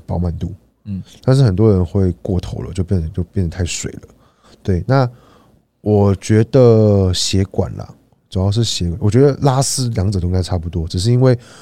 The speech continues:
Speaker 1: 古典它有体重限制，所以那个重量板看起来就不会很多。
Speaker 2: 嗯。
Speaker 1: 对，那传统的话就是，嗯，我，我讲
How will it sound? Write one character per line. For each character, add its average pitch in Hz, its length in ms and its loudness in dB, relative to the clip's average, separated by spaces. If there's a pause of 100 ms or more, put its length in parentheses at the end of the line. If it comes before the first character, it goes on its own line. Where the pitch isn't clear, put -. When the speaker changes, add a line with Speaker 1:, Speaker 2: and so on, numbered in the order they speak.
(220)
Speaker 1:
古 107 180 0
典 107 180 2
它 101 200 0
有 92 240 2
体 - 140 -8
重 92 120 0
限 95 180 -2
制， 82 160 -4
所 - 160 -4
以 90 140 0 (140)
那 120 80 -4
个 104 100 0
重 107 80 2
量 107 100 2
板 85 120 -6
看 98 120 -4
起 87 60 -6
来 80 60 -4
就 82 80 -6
不 78 120 -10
会 82 80 -4
很 78 140 -6 (120)
多。 - 100 -14 (440)
Speaker 2:
嗯。 104 220 -6
Speaker 1:
对， 95 140 0
那 95 640 2
传 104 180 -2
统 107 80 0
的 92 80 0
话 98 100 2
就 98 120 0
是， 90 280 -2 (720)
嗯， 78 640 -4 (120)
我， 87 160 -8
我 95 60 -2
讲 87 160 -4